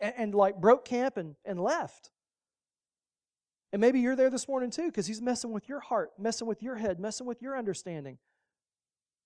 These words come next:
But there's a question that I think that we need to answer this morning. We need to leave here with a much more solid understanding, uh, of, of what it means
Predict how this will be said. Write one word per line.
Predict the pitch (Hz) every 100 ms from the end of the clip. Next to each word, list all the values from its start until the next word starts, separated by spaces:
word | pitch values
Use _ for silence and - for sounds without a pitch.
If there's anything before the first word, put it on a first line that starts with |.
| _ _ _
But | 180
there's | 311 269
a | -
question | - 285 - 254
that | 226
I |
think | 226 233 208
that |
we | 214 247
need | 247
to | 196
answer | 190 285 -
this | 185 151
morning. | 165 165 151
We | 202
need | 262
to | 196
leave | 202 233
here | - 233
with | 196
a | 156
much | 180 233 -
more | 196
solid | - - 220 220 220
understanding, | 208 196 - - 233 190 151 - _ _ -
uh, |
of, | 202 - 220 190
of | 226 180
what | 254 262
it | 226
means | 202 247 190 139 175 - -